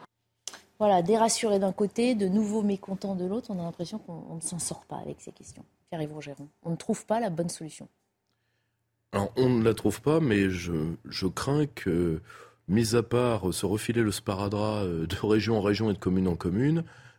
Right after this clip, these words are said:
Speaker 2: le, le pouvoir ne trouve pas de, de solution quelconque.
Speaker 1: Mm.
Speaker 2: Prenez le cas si on, on les interdisait.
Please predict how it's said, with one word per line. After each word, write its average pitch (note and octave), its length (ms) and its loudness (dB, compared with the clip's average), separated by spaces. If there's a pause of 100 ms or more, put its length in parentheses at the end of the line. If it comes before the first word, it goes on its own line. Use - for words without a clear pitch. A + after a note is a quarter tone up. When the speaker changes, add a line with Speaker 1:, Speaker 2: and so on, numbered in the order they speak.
(100)
Speaker 2:
le, E2+ 440 2
le E2+ 160 0
pouvoir G#2+ 320 -4
ne G#2+ 80 2
trouve - 280 -6
pas A#2+ 200 2
de, E2+ 320 0
de F2+ 140 0
solution F2+ 500 -4
quelconque. A#2+ 440 -4 (140)
Speaker 1:
Mm. F#3+ 60 -14 (300)
Speaker 2:
Prenez C3+ 180 2
le C#3 60 0
cas D3 180 -2
si - 140 -6
on, G2 300 -2
on G2 100 -2
les G#2 160 0
interdisait. G#2 500 -2